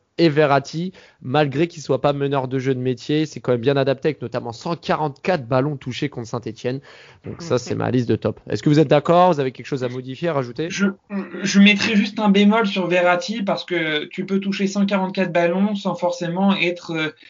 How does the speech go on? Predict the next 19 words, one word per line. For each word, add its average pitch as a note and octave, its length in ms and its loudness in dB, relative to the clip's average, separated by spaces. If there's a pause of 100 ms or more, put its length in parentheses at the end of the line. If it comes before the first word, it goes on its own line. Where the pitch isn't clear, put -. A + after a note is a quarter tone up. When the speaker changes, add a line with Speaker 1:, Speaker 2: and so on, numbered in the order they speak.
(320)
Speaker 2:
hyper F#3+ 300 4
décisif. F#3 500 -2 (200)
Alors, C#3 200 -4
il D3+ 160 0
a E3+ 60 0
fait E3+ 120 -6
une D#3+ 100 -6
très G3+ 180 -4
belle F#3 240 0
passe F3 180 -2
décisive E3+ 440 -6
en C#3 100 -4
se - 160 -16
projetant - 400 -4
bien D#3 240 -2
dans D3 100 -2
la C#3 80 -2
surface - 520 -8
stéphanoise, D#3 760 0